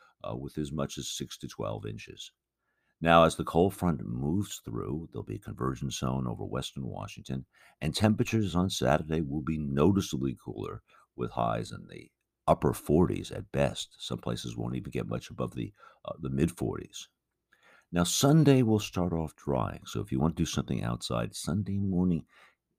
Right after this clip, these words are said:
in the west is probably when you want to be out. Uh, but then another atmospheric river, that plume of moisture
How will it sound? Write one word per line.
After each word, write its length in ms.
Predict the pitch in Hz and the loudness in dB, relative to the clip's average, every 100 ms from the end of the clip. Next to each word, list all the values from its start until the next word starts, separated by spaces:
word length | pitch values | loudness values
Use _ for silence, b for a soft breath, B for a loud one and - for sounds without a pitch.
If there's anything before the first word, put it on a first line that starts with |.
| _ _ - | _ _ 0
in 160 | 95 | 2
the 80 | 73 | 4
west 440 | 65 82 57 - | 6 8 6 -2
is 120 | 53 - | -10 0
probably 280 | 80 71 | 2 2
when 160 | 58 58 | 0 -2
you 120 | 58 | -4
want 160 | 50 50 | -6 -8
to 20 | |
be 180 | 50 62 | -6 0
out. 300 | 73 57 - _ b b b _ - | 0 0 -6 _ b b b _ -10
Uh, 160 | 50 104 | -8 -4
but 220 | 71 65 | -6 2
then 400 | 87 101 55 50 - - _ _ - | 8 8 6 -2 -12 -20 _ _ -8
another 720 | 62 64 71 92 76 82 - - | -4 0 6 6 6 4 0 -2
atmospheric 920 | 69 73 82 73 - - 73 73 71 - | 0 2 2 0 -2 -4 -2 0 0 -2
river, 440 | 65 58 - - _ b b | -4 -4 -8 -14 _ b b
that 160 | - - | -20 -16
plume 360 | - 90 90 87 | 0 2 4 4
of 140 | 69 | 0
moisture 640 | 67 71 85 - - 50 | -2 4 4 4 -6 -8